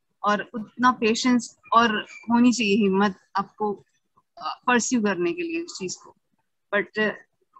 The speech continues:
ध्यान एक ऐसा माध्यम हो सकता है जो आपको मदद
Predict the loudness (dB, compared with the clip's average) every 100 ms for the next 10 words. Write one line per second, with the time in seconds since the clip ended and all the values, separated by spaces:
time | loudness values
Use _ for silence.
0 | _ 2 6 8 8 6 4 0 2 2
1 | 2 0 -6 _ _ _ _ 0 2 4
2 | 4 4 4 2 -2 -4 -2 0 0 -4
3 | -8 -6 -6 -6 -4 -2 -2